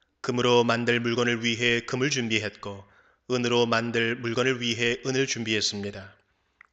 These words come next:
구리로 만들 물건을 위해 구리를 준비했으며, 쇠로 만들 물건을 위해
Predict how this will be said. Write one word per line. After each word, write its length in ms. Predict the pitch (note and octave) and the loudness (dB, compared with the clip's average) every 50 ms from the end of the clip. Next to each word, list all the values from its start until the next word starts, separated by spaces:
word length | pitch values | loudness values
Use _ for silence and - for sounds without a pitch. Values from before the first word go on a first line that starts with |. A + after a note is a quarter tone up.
| _ | _
구리로 340 | - C#3 C3 C3 B2 B2+ B2+ | -4 2 2 4 4 4 4
만들 460 | B2 B2 A#2+ A#2+ A#2 A#2+ A#2+ A#2+ B2 | 4 2 2 2 0 2 2 2 0
물건을 440 | A#2 B2 A#2+ A2+ B2 A#2 A#2 A#2 A2 | -2 -2 -2 -2 0 0 -2 -2 -2
위해 360 | A#2 A#2 A2 A2+ A#2+ A#2 A#2 | -4 -4 -4 -2 -2 -2 -2
구리를 360 | A#2 - - C3 A#2+ A2+ A#2+ | -4 -6 -4 -2 0 2 2
준비했으며, 880 | A#2 G#2+ A#2 A#2 A2+ A2+ A2+ A2 A2 - - A#2+ A2 A2 G#2+ G#2+ G#2+ A2 - - - - - _ _ | 0 0 -4 -2 -2 0 0 0 0 -2 -4 -2 -2 -2 -4 -4 -6 -10 -16 -20 -20 -20 -20 _ _
쇠로 460 | - - - - C#3+ C#3 C3+ C3+ C3 | -8 -8 -2 0 0 2 2 2 2
만들 440 | B2+ A#2+ A2+ A#2+ B2 A#2+ B2 B2 B2 | 2 0 0 0 0 2 2 2 2
물건을 420 | A#2 A#2 A#2 A#2 A#2+ A#2 A2+ A2+ A2+ | 2 0 -2 -2 -2 -2 -2 -2 -2
위해 440 | A#2 A#2 A2 A#2 A#2+ A2+ A2+ A2+ | -4 -4 -2 0 0 -2 -2 -4